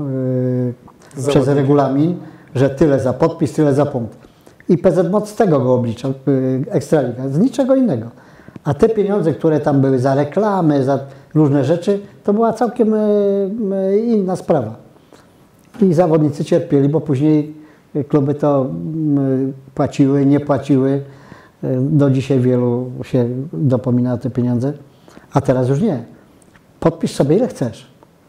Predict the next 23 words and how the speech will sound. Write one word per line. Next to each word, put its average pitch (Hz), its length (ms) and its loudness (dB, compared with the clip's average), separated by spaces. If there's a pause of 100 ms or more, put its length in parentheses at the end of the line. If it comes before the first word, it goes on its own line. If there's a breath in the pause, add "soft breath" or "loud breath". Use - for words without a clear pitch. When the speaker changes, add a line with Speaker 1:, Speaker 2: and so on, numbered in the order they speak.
(280)
Speaker 1:
i - 40 -4
z - 60 -4
tego 135 240 0
będziesz 160 260 -2
rozliczany. 147 560 -4 (1040)
I 143 140 2 (300)
się 151 140 -2
może 143 260 0
okazać, 156 500 -2
y, 156 300 0 (580 loud breath)
w 135 40 2
listopadzie, 143 600 2
że 147 440 0 (960 soft breath)
no 147 80 4
niestety, 160 460 0
ale 170 200 -2
niektórzy 156 340 -2
będą 139 200 -2
musieli 147 300 -2
zamknąć 156 560 -8 (440 soft breath)
po - 60 -20
prostu 123 300 -4
biznesy. 113 460 -6